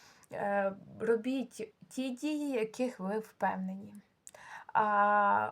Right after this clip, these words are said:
в інших обов'язково перестраховуйтеся. Рибки.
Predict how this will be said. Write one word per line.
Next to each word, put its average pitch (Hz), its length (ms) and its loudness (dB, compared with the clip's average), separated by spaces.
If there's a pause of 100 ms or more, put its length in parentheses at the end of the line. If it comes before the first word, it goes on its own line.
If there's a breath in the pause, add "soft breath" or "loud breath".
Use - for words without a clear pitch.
в 202 160 -2
інших 254 400 -2
обов'язково 196 480 -4
перестраховуйтеся. 190 1080 -6 (3000 loud breath)
Рибки. 220 460 0